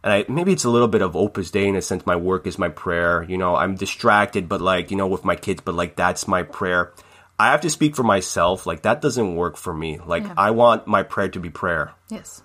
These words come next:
Speaker 1: I want my medit-, you know, I want my time meditating on scripture,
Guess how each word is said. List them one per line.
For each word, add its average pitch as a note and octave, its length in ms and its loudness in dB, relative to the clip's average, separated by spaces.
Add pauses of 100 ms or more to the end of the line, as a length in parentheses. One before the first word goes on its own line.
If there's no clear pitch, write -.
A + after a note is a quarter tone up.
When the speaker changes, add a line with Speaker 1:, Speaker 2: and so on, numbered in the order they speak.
(120)
Speaker 1:
I F#3+ 120 4
want G3+ 260 4
my G2 120 0
medit-, F#2+ 280 0
you G#2 80 0
know, F#2+ 80 2
I F#2 140 2
want F#2+ 160 0
my F2 100 2
time G2 460 2
meditating F#2 380 -2
on E2 80 0
scripture, F2+ 680 -2